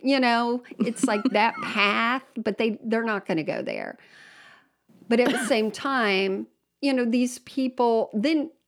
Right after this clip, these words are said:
Speaker 1: then yesterday, when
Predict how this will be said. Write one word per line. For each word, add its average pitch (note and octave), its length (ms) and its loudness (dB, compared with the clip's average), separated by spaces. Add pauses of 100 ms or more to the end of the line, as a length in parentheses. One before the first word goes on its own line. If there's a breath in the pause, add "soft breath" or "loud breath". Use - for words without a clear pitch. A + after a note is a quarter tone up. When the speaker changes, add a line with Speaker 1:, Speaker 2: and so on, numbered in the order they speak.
(720)
Speaker 1:
then B3 240 4
yesterday, G3 1120 0 (380 soft breath)
when G3 540 2